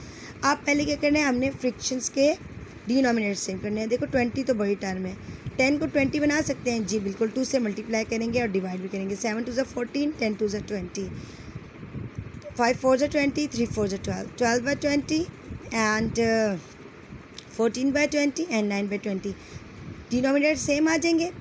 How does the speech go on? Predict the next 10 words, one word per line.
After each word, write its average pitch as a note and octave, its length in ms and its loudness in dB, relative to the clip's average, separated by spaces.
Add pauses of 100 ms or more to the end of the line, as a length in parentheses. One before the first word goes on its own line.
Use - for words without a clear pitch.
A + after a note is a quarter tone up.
फिर E4 180 6
अब D4+ 120 4
इनको C4+ 200 2
arrange B3 240 0
करेंगे B3 300 -2
ascending A3 480 -2
या A#3+ 120 0 (140)
descending G#3 480 -4
order F#3+ 320 -2 (540)
में। A#3 200 2